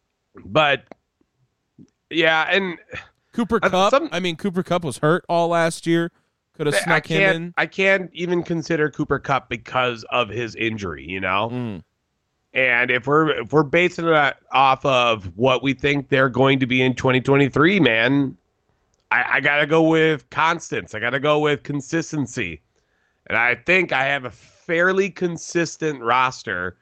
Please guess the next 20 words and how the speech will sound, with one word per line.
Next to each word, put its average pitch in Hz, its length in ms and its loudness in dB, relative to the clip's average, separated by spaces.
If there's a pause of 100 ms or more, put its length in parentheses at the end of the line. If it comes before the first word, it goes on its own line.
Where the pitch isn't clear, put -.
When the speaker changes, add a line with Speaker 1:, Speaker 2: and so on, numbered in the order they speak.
(720)
Speaker 1:
uh, 110 280 2
that 117 640 -2 (240)
is, 117 800 -4 (160)
is 127 440 -4
going 160 300 4
to 160 80 -2
be 156 420 4 (140)
marred 123 720 2 (160)
if 117 560 0 (160)
I 117 220 2
try 135 260 -2
to 127 80 -4
take 135 300 -6
Cooper 139 260 -4
Kupp 135 420 -2 (200)
after 120 640 0
a 107 160 -4
pretty 127 560 -2 (580)
substantial 170 680 2
injury. 160 460 0